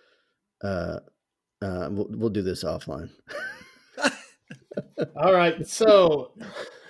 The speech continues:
Speaker 2: Han now goes to it after, you know, realizing that it was a Chinese killing Chinese. That, that's, that's rather disturbing. So he goes to his father, um, and of course he just like, "Oh, well,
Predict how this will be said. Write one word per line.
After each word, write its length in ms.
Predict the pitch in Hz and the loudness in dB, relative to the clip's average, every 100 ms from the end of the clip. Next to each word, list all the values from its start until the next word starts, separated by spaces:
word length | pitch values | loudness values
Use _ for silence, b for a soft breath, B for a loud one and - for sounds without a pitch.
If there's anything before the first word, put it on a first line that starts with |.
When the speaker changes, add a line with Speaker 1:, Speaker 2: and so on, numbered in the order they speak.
| B B B B _ _ b b b _ | B B B B _ _ b b b _
Speaker 2:
Han 560 | - 226 233 185 156 165 | 6 10 10 8 4 4
now 240 | 175 175 | 6 6
goes 260 | 160 151 147 | 6 4 4
to 80 | 147 | 0
it 100 | 151 | 2
after, 300 | 185 185 160 | 0 0 -4
you 220 | 135 143 | -2 -2
know, 180 | 135 123 B B - | -2 -4 B B 0
realizing 480 | 170 160 135 131 131 | 2 4 2 0 -2
that 160 | 131 | -2
it 220 | - 135 139 | -4 -8 -8
was 180 | 127 | -10
a 60 | 117 - _ _ _ - | -10 -18 _ _ _ -12
Chinese 580 | - 156 156 165 160 | -4 0 4 4 4
killing 320 | - 165 151 127 | 2 -2 -2 -2
Chinese. 760 | - 139 135 160 139 123 - | -4 -4 0 0 0 -4 -10
That, 240 | 117 135 | -14 -12
that's, 320 | 139 160 165 - - | -8 -8 -8 -14 -10
that's 180 | 165 170 | -10 -2
rather 220 | 214 139 | 0 0
disturbing. 640 | 110 110 - 110 104 113 135 b b b _ | -4 -10 -12 -12 -12 -14 -14 b b b _
So 120 | 170 | 2
he 100 | 175 | 4
goes 220 | 170 165 | 6 4
to 100 | 160 | 2
his 140 | 131 - | -6 -4
father, 540 | 147 139 135 139 139 _ _ _ _ _ | -4 -2 -4 -6 -10 _ _ _ _ _
um, 340 | 113 117 117 | -14 -12 -12
and 100 | 120 | -10
of 140 | 127 - | -12 -10
course 300 | 131 123 - | -8 -8 -8
he 120 | 131 | -10
just 220 | 120 113 | -10 -12
like, 160 | 117 117 | -14 -10
"Oh, 220 | 147 160 | -6 -4
well, 220 | 143 135 | -4 -6